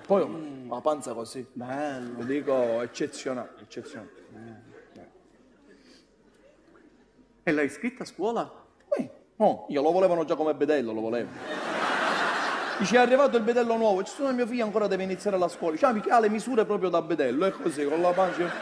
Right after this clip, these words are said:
Speaker 1: Lui.
Speaker 2: E dove, dove l'hai iscritta? A scuola dove l'hai iscritta?
Speaker 1: La migliore scuola del mondo.
Speaker 2: E come si chiama?
Speaker 1: La migliore scuola del mondo.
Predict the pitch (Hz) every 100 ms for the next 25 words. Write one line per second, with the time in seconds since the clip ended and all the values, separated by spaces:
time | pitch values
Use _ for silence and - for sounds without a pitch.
0 | - - 226 254 190 117 - - - -
1 | - - - - 190 262 262 254 247 240
2 | 269 285 208 - 170 - 160 - 240 190
3 | 180 156 - 139 127 127 120 - - -
4 | - - - - - - 156 170 185 214
5 | 220 - 202 220 202 196 196 190 139 113
6 | 98 - - - - - - 214 190 175
7 | 220 277 277 - - 180 185 190 214 185
8 | - 185 160 143 120